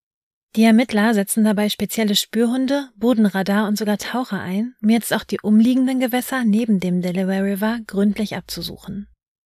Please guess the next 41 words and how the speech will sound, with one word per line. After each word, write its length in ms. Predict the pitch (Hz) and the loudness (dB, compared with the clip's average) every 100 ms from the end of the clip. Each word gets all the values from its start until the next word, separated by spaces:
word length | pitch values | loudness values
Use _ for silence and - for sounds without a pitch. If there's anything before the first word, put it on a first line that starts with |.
| _ _ _ _ _ | _ _ _ _ _
Trotz 300 | - 269 - | -2 -2 -2
aller 240 | - 226 226 | -6 -2 0
Bemühungen 760 | 208 208 208 175 175 208 233 - | 2 2 2 0 -2 -4 -4 -8
können 220 | 214 202 | -2 0
sie 120 | 196 | 2
jedoch 300 | 208 208 - | 0 -2 -6
keine 300 | - 233 247 | -4 0 0
belastbaren 640 | 196 196 202 - 196 190 | 0 -2 -4 -2 -2 0
Beweise 380 | 185 180 185 185 | -2 -2 -4 -4
finden, 500 | - 180 185 196 208 - | -4 -4 -2 0 -2 -4
die 100 | - | -6
Aufschluss 440 | 226 233 - 247 233 | -2 -2 0 0 0
über 160 | 196 | -2
den 160 | 190 190 | -2 -2
Verbleib 500 | 196 175 185 202 - | -4 -4 -2 -2 -4
von 160 | 202 | -6
Danielle 420 | 180 175 175 185 208 | -4 -4 -4 -4 -6
und 200 | 202 185 | -6 -8
Richard 360 | 175 190 180 | -8 -8 -10
geben. 420 | - 175 165 202 - _ _ _ _ _ _ _ - | -10 -10 -10 -16 -18 _ _ _ _ _ _ _ -2
In 100 | 208 | 2
der 100 | 214 | 2
Stadt 300 | 262 269 - | 2 -2 -2
werden 180 | 208 | -2
jetzt 160 | 196 190 | -2 -4
auch 100 | 190 | -8
Flugblätter 540 | - 240 - 175 185 | -6 -8 -6 -8 -8
verteilt 540 | 185 190 - 208 220 - | -10 -10 -4 -4 -4 -6
und 100 | 226 | -6
Plakate 500 | 233 208 240 247 233 | -6 -6 -4 -4 -2
mit 120 | 208 | -2
den 120 | 208 | -2
Fotos 420 | 202 196 190 180 | -4 -4 -4 -6
der 140 | - 165 | -8 -10
beiden 260 | 165 165 | -10 -10
aufgehängt. 720 | 156 170 - 185 165 208 - - _ _ _ _ _ _ _ _ _ _ - | -10 -10 -10 -10 -8 -10 -12 -18 _ _ _ _ _ _ _ _ _ _ 0
Die 60 | |
Behörden 520 | 208 202 220 247 220 226 | 2 4 4 6 6 4
bitten 220 | 214 220 | 4 4
die 80 | 202 | 2
Bevölkerung 640 | 202 - 208 214 190 196 | 0 0 -2 0 -2 -2